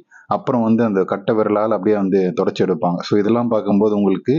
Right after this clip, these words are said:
வேற ஏதாவது நினைப்பு வந்தா கண்டிப்பா அது அவங்க அந்த மீனிங்ல பண்ணாங்களா அப்படின்ற மாதிரியே தான் இருக்கு.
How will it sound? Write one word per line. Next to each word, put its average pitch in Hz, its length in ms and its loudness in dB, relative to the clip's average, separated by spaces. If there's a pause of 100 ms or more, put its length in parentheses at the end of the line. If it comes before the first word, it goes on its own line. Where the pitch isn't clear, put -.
(420)
வேற 104 240 2
ஏதாவது 107 440 2
நினைப்பு 104 260 -2
வந்தா 95 240 0
கண்டிப்பா 95 520 -2
அது 98 140 0
அவங்க 95 220 0
அந்த 92 160 -2
மீனிங்ல 104 360 2
பண்ணாங்களா 92 400 -2
அப்படின்ற 90 280 -2
மாதிரியே 92 260 2
தான் 95 140 0
இருக்கு. 104 200 -2